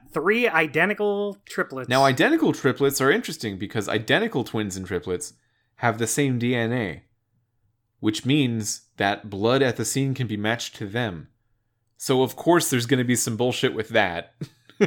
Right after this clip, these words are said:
Speaker 2: Like, of course.
Speaker 1: <laughs>
Speaker 2: You have Keith Wilde's blood at the scene, but now it could be any of the Wild boys.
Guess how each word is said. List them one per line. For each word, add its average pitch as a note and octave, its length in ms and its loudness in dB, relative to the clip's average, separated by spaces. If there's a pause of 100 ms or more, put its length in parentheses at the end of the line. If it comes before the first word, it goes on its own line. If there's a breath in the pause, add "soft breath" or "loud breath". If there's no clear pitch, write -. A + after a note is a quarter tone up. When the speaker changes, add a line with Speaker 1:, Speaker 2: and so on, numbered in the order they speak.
(100)
Speaker 2:
Like, E3+ 320 2
of D3 160 0
course. G#2+ 460 4
Speaker 1:
<laughs> - 480 4
Speaker 2:
You A#3 140 2
have D#3+ 220 4
Keith F3 320 -10
Wilde's A2+ 480 4
blood A2+ 240 2
at G2+ 80 -2
the G2+ 60 -10
scene, A#2 300 -4
but A2 120 -4
now C3 200 2
it - 80 -2
could B2 120 -2
be D3 240 0
any D#3+ 200 -2
of G2+ 100 -4
the G2+ 100 -2
Wild F2+ 460 -4
boys. E2 460 -6